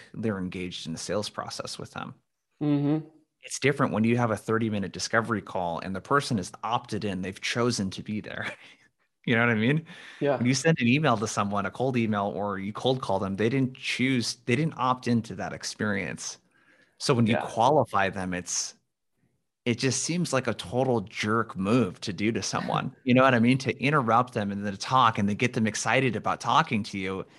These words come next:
Speaker 1: and then make them feel like they're not good enough to talk to you. It's
Speaker 2: Mm.
Speaker 1: really weird.
Speaker 2: It is weird. It is. I, I think sometimes, like, f-, founders are, like, and they, they all have, like, really good intentions with it 'cause they're building an awesome product, right?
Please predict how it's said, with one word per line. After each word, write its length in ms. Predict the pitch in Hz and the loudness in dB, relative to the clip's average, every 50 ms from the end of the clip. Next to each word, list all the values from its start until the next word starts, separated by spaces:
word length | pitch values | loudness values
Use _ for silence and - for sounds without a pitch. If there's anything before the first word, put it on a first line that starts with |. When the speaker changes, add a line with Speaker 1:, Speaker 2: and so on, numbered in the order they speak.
| - _ _ _ _ _ _ - 123 | -20 _ _ _ _ _ _ 0 4
Speaker 1:
and 260 | 131 131 117 107 98 | 4 6 4 4 4
then 460 | - 143 151 160 165 151 139 123 113 | 4 6 6 6 6 6 4 4 6
make 180 | 120 127 127 127 | 4 4 2 2
them 140 | - 120 107 | 2 0 0
feel 200 | - - 120 117 | 0 0 0 0
like 120 | 110 107 | 0 0
they're 140 | - 107 101 | -2 -4 -4
not 260 | 98 107 104 - - | -2 -2 -4 -4 -2
good 160 | - 113 127 120 | 0 0 0 2
enough 240 | 104 87 - - - | 0 -2 -4 -6 -10
to 80 | - | -12
talk 300 | - - - - - - | -8 -8 -8 -8 -8 -10
to 80 | - - | -10 -8
you. 120 | - - - - - _ _ _ _ _ - - | -6 -6 -6 -6 -8 _ _ _ _ _ -2 4
It's 240 | 156 151 143 139 - | 4 6 6 8 8
Speaker 2:
Mm. 0 | |
Speaker 1:
really 160 | 220 226 208 - 202 - _ - - | 8 8 8 6 0 -10 _ -6 0
weird. 260 | 127 113 117 - - - _ _ _ _ - | 2 2 2 2 -2 -8 _ _ _ _ 4
Speaker 2:
It 140 | 165 170 170 | 6 8 10
is 220 | 185 185 180 156 | 10 10 8 8
weird. 340 | 147 127 120 117 117 117 - - - _ _ _ - | 6 6 6 6 4 2 -2 -8 -16 _ _ _ 4
It 140 | 156 160 143 | 6 8 10
is. 340 | 180 165 127 113 110 - - - - - - - - - | 10 10 8 8 6 2 -4 -14 -18 -18 -18 -16 -14 -14
I, 60 | - - _ - _ _ _ - - - - 226 | -16 -16 _ -20 _ _ _ -16 -14 -8 -6 -6
I 40 | |
think 240 | 226 - 302 330 330 - | -2 0 0 0 2 2
sometimes, 420 | 440 415 403 302 277 254 220 208 | 0 0 0 0 0 0 2 4
like, 140 | 190 151 143 | 4 2 2
f-, 240 | - - - - _ _ _ _ _ _ _ _ _ _ _ _ _ - | 0 -12 -20 -20 _ _ _ _ _ _ _ _ _ _ _ _ _ -8
founders 500 | 185 180 196 214 214 214 208 202 190 160 | -6 -2 0 0 2 2 2 2 2 2
are, 240 | 147 135 - - - - - - - - - | 2 0 0 -2 -6 -18 -20 -20 -20 -10 0
like, 240 | - 160 147 - - - - - - - - - | 2 2 2 0 -8 -16 -18 -18 -16 -6 2 2
and 120 | 175 175 | 4 6
they, 120 | 170 - 160 | 6 4 2
they 300 | 151 151 147 - 156 156 | 0 -6 -2 2 4 4
all 240 | 156 156 180 180 180 | 6 6 4 4 4
have, 120 | 165 151 | 4 2
like, 100 | 151 143 143 | 2 0 2
really 240 | 147 156 151 143 139 | 2 4 4 4 4
good 140 | 147 143 | 2 0
intentions 440 | 131 127 - 156 147 147 151 139 127 | 0 0 -2 -2 -2 0 0 -2 0
with 100 | 123 113 | 0 0
it 40 | 113 | 0
'cause 100 | 123 131 | 0 0
they're 80 | 139 139 | -4 -4
building 360 | 135 - 151 156 160 156 147 135 | 0 2 4 4 6 4 4 2
an 60 | 131 | 0
awesome 340 | 135 131 139 - - 120 113 | -2 -4 -6 -6 -6 -8 -6
product, 460 | - 135 131 131 123 - - - - | -4 -4 -2 -2 -2 -2 -4 -4 -2
right? 280 | - - 123 127 - | 0 2 2 2 0